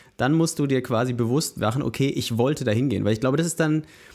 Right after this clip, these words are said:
also ich persönlich merk's das schon bei mir,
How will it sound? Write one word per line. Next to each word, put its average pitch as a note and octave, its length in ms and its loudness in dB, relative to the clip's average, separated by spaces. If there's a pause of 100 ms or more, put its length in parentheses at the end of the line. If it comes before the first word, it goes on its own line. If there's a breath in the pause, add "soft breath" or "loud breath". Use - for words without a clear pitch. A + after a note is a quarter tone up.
(480 loud breath)
also B2+ 200 0
ich G#3+ 160 0
persönlich E3 460 2
merk's C3 180 0
das C3 120 -2
schon C3 140 0
bei A2+ 100 2
mir, A#2+ 360 2